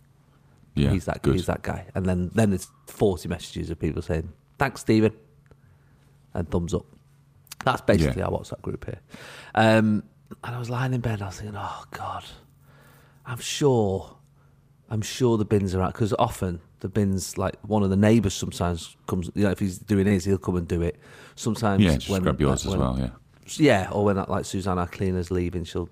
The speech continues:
Speaker 2: leave the, uh, the bins out. And I was lying in bed, I thought, "I don't wanna get up, get dressed, go down,"
Speaker 1: Mm.
Speaker 2: you know, and then only to
Speaker 1: To
Speaker 2: find
Speaker 1: find
Speaker 2: out
Speaker 1: out
Speaker 2: the
Speaker 1: they're
Speaker 2: bins have
Speaker 1: already out,
Speaker 2: already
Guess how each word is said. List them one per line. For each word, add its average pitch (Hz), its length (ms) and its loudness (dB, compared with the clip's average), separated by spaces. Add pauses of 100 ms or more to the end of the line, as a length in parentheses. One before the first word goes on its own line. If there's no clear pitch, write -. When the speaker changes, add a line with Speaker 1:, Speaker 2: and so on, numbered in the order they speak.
(120)
Speaker 2:
leave 90 320 -6
the, 85 200 -4
uh, 82 260 -6 (160)
the 90 100 -10
bins 85 320 -6
out. 80 240 -4 (560)
And 117 100 -2
I - 20 2
was 120 100 -2
lying 147 180 2
in 123 40 0
bed, 120 120 0
I 101 40 -4
thought, 117 180 -6
"I 123 40 -6
don't 160 160 2
wanna 151 200 0 (100)
get 131 240 2
up, 98 260 0
get 120 240 2
dressed, - 720 0 (500)
go 123 260 8
down," 87 560 4 (800)
Speaker 1:
Mm. 69 380 -4
Speaker 2:
you 127 120 0
know, 104 220 0 (380)
and 131 320 0
then 139 140 8
only 143 240 8
to - 60 2
Speaker 1:
To - 60 4
Speaker 2:
find 92 220 4
Speaker 1:
find 87 40 6
Speaker 2:
out 87 60 4
Speaker 1:
out 85 60 4
Speaker 2:
the 87 60 4
Speaker 1:
they're 92 80 6
Speaker 2:
bins 92 220 6
have 90 100 8
Speaker 1:
already - 20 6
out, 139 140 8
Speaker 2:
already 139 160 10